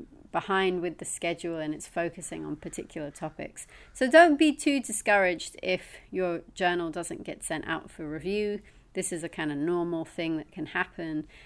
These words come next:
and it's better to find out quickly that the journal isn't gonna publish you than to, uh, wait a long time to find out that decision. So in that case, brush yourself off and try again with another journal pretty quickly.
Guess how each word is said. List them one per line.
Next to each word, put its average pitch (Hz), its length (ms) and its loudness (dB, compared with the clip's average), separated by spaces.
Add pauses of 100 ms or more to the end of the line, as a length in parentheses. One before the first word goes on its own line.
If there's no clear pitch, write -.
(140)
and 190 100 0
it's 196 140 0
better 214 260 6
to 208 140 -8
find 190 400 2
out 170 240 2
quickly 262 560 0
that 196 240 -4
the 180 80 -6
journal 170 380 -2
isn't 160 260 -4
gonna 151 180 -6
publish 180 480 -2
you 156 260 -4 (360)
than 170 220 0
to, 151 580 -4
uh, 151 280 -8 (280)
wait 175 300 2
a 165 60 -4
long 156 260 -2
time 156 360 -4
to 160 120 -10
find 147 280 -6
out 147 180 -6
that - 200 -14
decision. 151 480 -12
So 185 220 0
in 202 100 2
that 240 200 6
case, 220 300 0
brush 240 360 6
yourself 196 360 -2
off 262 220 6
and 180 160 -2
try 170 240 4
again 156 400 -2
with 165 180 -6
another 151 360 -4
journal 147 480 -6 (300)
pretty 190 220 2
quickly. - 520 -8